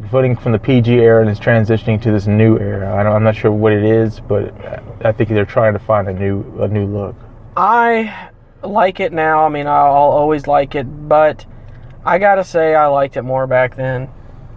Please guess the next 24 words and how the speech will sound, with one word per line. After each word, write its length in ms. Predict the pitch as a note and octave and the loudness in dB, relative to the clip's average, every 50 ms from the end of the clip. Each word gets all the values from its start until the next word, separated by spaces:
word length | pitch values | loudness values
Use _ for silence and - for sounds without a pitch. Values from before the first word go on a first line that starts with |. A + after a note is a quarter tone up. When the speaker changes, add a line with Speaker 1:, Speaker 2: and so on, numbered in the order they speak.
| - - - - - - - | -20 -20 -20 -20 -20 -12 -6
Speaker 2:
'Cause 140 | - E3 D3+ | -4 -4 -2
back 320 | D3 D#3+ F3 F#3 F#3 - | 2 2 2 2 2 0
then 220 | - F#3+ F#3 F3+ F3+ | -2 0 0 2 0
it 100 | F3+ D#3+ | 0 -2
was 160 | D#3+ C#3+ D3 | -4 -6 -8
more 520 | D3 D3 D3+ D3+ D3+ D3+ D3+ D3+ D3 D3 - - - - - - - - - - - | -8 -6 -4 -2 0 2 2 2 0 -2 -4 -12 -16 -16 -16 -14 -14 -16 -10 -4 -2
about 460 | F3+ D#3 C#3+ D#3 D3 D3 C#3+ C#3 - | -2 0 2 2 2 2 2 0 -2
the 100 | D3 C#3 | -4 -2
wrestling. 500 | C#3 C#3 C#3 C3+ - - C#3 C3 C3 C#3+ | -2 -2 -2 -2 -4 -8 -10 -10 -8 -6
You 140 | D#3+ G3 F3+ | -8 -6 -2
could 160 | - F#3 E3+ | -2 -2 0
have 180 | F3+ F#3 E3+ | 2 2 2
a 80 | E3 D#3 | 2 0
match 380 | C#3+ C#3+ D3 C#3+ C#3+ C#3 - - | 0 0 -2 -2 -2 -4 -6 -6
to 100 | - D3 | -4 -2
where 120 | C#3+ C#3 | 0 0
a 60 | C#3 | 0
guy 260 | C3 C#3 C#3 C#3+ C#3+ | 0 2 2 2 2
throws 340 | C#3 - D3 D3 D3+ D3+ C#3+ | 0 -2 -2 -2 -2 -2 0
on 200 | C#3+ C#3 C#3 C3+ | 0 0 0 0
a 60 | C3+ | -2
damn 440 | C3 C3+ C3+ C#3 C#3 C3+ C3+ C3+ B2 - - - - - - - - | -2 -2 -4 -2 -2 -2 -2 -4 -6 -10 -14 -16 -16 -16 -16 -12 -4
headlock 600 | - F#3+ F#3 D#3 D#3 D3 C#3+ C3+ C3+ B2+ - - | -2 0 0 0 2 2 2 2 2 0 -4 -8
for, 420 | - - D3+ D3 C#3 C3+ C3+ B2 | -6 -2 -2 0 0 -2 -4 -6